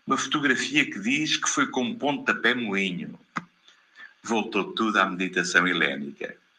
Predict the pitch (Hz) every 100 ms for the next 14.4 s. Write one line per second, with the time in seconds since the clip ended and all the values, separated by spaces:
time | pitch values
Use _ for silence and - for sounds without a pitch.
0 | _ - - 78 78 - 87 87 - _
1 | _ _ 107 - 101 104 107 107 135 127
2 | 90 90 92 92 90 87 87 90 90 87
3 | - 87 101 82 80 71 71 - - _
4 | - - - - - - 220 - - 117
5 | 113 123 127 123 123 120 - 160 160 117
6 | 87 78 80 - - - - _ 175 190
7 | 175 - - - - 180 202 190 165 -
8 | 80 87 87 107 - 117 104 104 104 104
9 | - 104 95 - 110 113 113 - - 113
10 | 85 85 - - - - - _ - -
11 | - - - 196 202 196 190 196 196 190
12 | 190 202 190 208 196 139 131 139 135 131
13 | 139 143 147 147 151 147 - 143 151 170
14 | 175 175 -